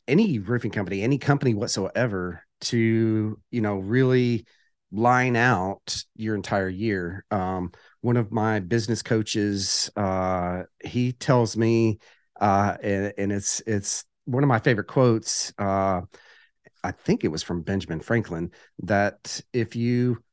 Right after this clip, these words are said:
fail to plan, you're planning to fail, right? So this is, uh, what we're gonna be working on, uh, today. So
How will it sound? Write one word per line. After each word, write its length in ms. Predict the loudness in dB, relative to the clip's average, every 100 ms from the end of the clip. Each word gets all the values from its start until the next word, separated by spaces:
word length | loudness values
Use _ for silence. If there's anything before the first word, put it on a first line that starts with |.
| _ _ _ _ _ _ _ _ _ 4
fail 240 | 8 8
to 140 | 6 0
plan, 680 | 0 0 2 0 -4 -6 _ _ _ -10
you're 100 | -8
planning 400 | -4 -2 -2 -4
to 60 | -4
fail, 340 | -4 -4 -8 _ _ _
right? 260 | -2 -2 -2
So 360 | -2 0 -2 -6 -20 -4
this 180 | 0 4
is, 520 | 4 4 0 -4 -4
uh, 300 | 0 2 2
what 160 | 0 -2
we're 80 | -2
gonna 140 | 0
be 100 | 0
working 340 | -2 -2 -2 -2
on, 360 | 0 0 0
uh, 220 | -2 -4 -4
today. 420 | -4 0 0 -2
So 480 | 0 2 4 2